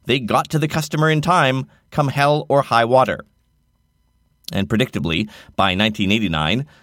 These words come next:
some reports say collisions involving Domino's drivers accounted for more than twenty fatalities. Lawsuits started stacking up. One franchise owner even hired a police officer to follow his drivers to make sure they didn't break any traffic laws.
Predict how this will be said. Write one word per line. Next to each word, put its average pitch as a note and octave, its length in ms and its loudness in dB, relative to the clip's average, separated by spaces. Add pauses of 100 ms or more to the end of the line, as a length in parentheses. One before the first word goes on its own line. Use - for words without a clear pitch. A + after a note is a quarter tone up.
some C3 220 0
reports G#2 380 -2
say G2 140 0
collisions G#2+ 440 0
involving G#2 480 2
Domino's G#2 400 2
drivers G#2 420 0
accounted A2 400 -4
for A2 80 -2
more A2 180 2
than G#2 200 -2
twenty D3 400 -2
fatalities. C3+ 880 -4 (600)
Lawsuits A2+ 640 -2
started A2 420 -2
stacking A2+ 400 -2
up. A2 200 0 (640)
One A2+ 160 0
franchise A2+ 380 2
owner G2 180 2
even G#2+ 220 2
hired A2 240 0
a F2 60 -6
police C#3+ 280 -2
officer G2+ 520 -2
to F#2 260 -2
follow C3 320 2
his F2+ 140 -2
drivers D#2+ 400 -2
to E2+ 60 -6
make D#2 140 -4
sure F2 140 -4
they D#2+ 100 -2
didn't D#2+ 220 -6
break D#2+ 340 -6
any D#2 220 -6
traffic G#2+ 360 -4
laws. B1+ 420 -6